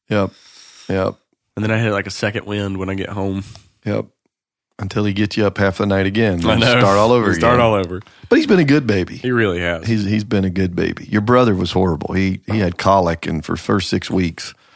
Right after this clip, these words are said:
Speaker 1: uh, it, it was just terrible.
Speaker 2: Mm.
Speaker 1: It was just terrible.
Speaker 2: I think I'd, like, grab my, uh, headphones that I use when I go hunting or shooting or whatever. Just put 'em over my ears, block out all the screaming.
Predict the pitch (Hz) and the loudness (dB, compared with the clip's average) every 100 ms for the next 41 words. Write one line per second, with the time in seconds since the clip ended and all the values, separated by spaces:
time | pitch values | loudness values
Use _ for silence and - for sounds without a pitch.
0 | - - _ _ - 82 - - 98 - | -20 -20 _ _ -4 -4 -4 -4 -4 -2
1 | 98 87 - - - - - - - 101 | -2 -2 -6 -4 -4 -4 -6 -10 -6 -4
2 | 92 80 - _ _ - 95 90 87 - | -4 -8 -16 _ _ -6 -4 -4 -8 -4
3 | - - - - _ _ - - 139 131 | -4 -4 -6 -14 _ _ -14 -4 0 2
4 | 113 107 95 - _ 110 110 104 101 98 | 2 0 -2 -8 _ 2 2 2 0 0
5 | 95 87 87 90 _ _ _ _ _ - | -2 -4 -6 -10 _ _ _ _ _ -6
6 | 117 - 117 110 104 101 98 101 107 101 | -4 -2 0 0 -2 0 0 2 0 0
7 | 101 95 95 95 104 101 101 90 87 90 | -2 0 -2 0 -2 0 -2 -4 -6 -8
8 | - 110 107 101 92 90 92 98 92 87 | -4 -2 -2 -2 -4 -4 -2 -2 -2 -6
9 | - _ _ _ _ - - _ _ _ | -8 _ _ _ _ -20 -20 _ _ _
10 | - 104 98 95 95 101 95 101 98 98 | -6 -2 -2 -2 -6 -6 -4 -2 0 -2
11 | 92 - - _ _ - 101 98 98 95 | -4 -10 -20 _ _ -6 -2 -2 -2 -4
12 | 92 - 107 101 95 | -6 -6 -4 -2 -4